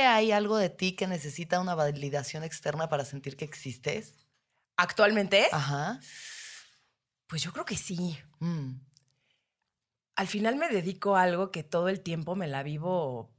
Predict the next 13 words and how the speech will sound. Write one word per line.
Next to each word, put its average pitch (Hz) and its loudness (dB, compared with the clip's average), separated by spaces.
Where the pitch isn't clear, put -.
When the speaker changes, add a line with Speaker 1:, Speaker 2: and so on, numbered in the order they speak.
Speaker 2:
pues, 143 -14
publicando 147 -4
lo 139 -10
que 147 -4
hago 151 0
y 190 -4
mi 135 -8
vida 175 -6
y 127 -8
mis 135 -10
experiencias. 160 -8
Y, - -16
pues, - -10